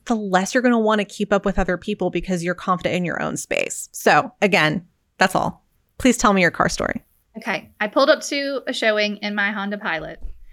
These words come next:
Speaker 1: Love
Speaker 2: Young
Speaker 1: it.
Speaker 2: couple, but they were first-time buyers, and they had a really high, at the time, budget for first-time buyers. They were spending three hundred thousand dollars. I was like, "Wow." I mean, they both had great jobs. They were obviously savers. They were really prepared to put twenty percent down on this house. And I roll up in my,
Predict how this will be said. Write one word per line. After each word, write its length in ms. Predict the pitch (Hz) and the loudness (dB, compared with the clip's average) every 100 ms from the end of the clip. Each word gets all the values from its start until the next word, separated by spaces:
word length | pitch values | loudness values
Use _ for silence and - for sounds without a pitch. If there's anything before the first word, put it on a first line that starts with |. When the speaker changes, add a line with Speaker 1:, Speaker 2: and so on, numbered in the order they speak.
| - - - | -20 -20 -10
Speaker 1:
Love 80 | 240 | 0
Speaker 2:
Young 140 | 220 254 | 2 4
Speaker 1:
it. 80 | 285 | 4
Speaker 2:
couple, 420 | - 226 208 208 | 2 2 -2 -2
but 160 | 214 214 | -2 2
they 140 | 208 | 2
were 240 | 208 208 208 | 4 0 0
first-time 340 | 202 269 247 | -2 -2 0
buyers, 420 | 214 202 196 196 | 4 4 2 0
and 100 | 214 | -2
they 80 | 208 | -2
had 160 | 220 196 | 0 0
a 60 | |
really 360 | 190 220 233 254 | 0 -2 -2 -6
high, 400 | 226 226 208 202 | -4 -2 0 -2
at 100 | 202 | -4
the 80 | 208 | -10
time, 380 | - 196 185 196 | -8 -8 -6 -6
budget 340 | 185 185 - | -6 -6 -8
for 100 | 196 | -8
first-time 360 | 190 180 202 185 | -6 -6 -4 -2
buyers. 300 | 170 - - | -2 -4 -10
They 100 | 196 | -8
were 100 | 190 | -8
spending 340 | - 214 196 | -10 -8 -8
three 280 | 190 220 226 | -6 -2 0
hundred 260 | 226 208 196 | 2 0 0
thousand 300 | 175 180 175 | -2 -2 -6
dollars. 280 | 117 120 | -6 -8
I 40 | 190 | -8
was 100 | 190 | -8
like, 120 | 185 | -8
"Wow." 560 | 165 160 156 190 98 139 | -10 -8 0 2 2 -2
I 40 | |
mean, 120 | 208 | -2
they 100 | 196 | -2
both 220 | 190 190 190 | -2 -2 -4
had 120 | - | -12
great 220 | 175 208 | -12 -2
jobs. 460 | 277 294 285 277 226 | 4 6 6 2 0
They 100 | 196 | -2
were 100 | 180 | -2
obviously 360 | 180 190 - | -6 -12 -14
savers. 560 | - 277 269 262 262 254 | -6 -2 0 0 0 0
They 160 | 202 | -2
were 200 | 196 196 - | -2 -6 -4
really 220 | 294 277 | -2 -2
prepared 520 | 254 233 285 262 254 247 | -2 -2 2 4 4 0
to 40 | |
put 220 | - - | -6 -6
twenty 240 | - 262 254 | -4 -4 -4
percent 340 | 247 240 226 | -6 -6 -4
down 240 | 254 247 | -2 -2
on 80 | 220 | -4
this 160 | 180 202 | -8 -6
house. 320 | 262 247 247 _ - - - | -6 -6 -12 _ -20 -10 0
And 100 | 214 | 2
I 80 | |
roll 200 | 214 269 | 4 4
up 140 | 262 254 | 4 2
in 140 | 233 | 2
my, 340 | 226 214 214 | 4 4 2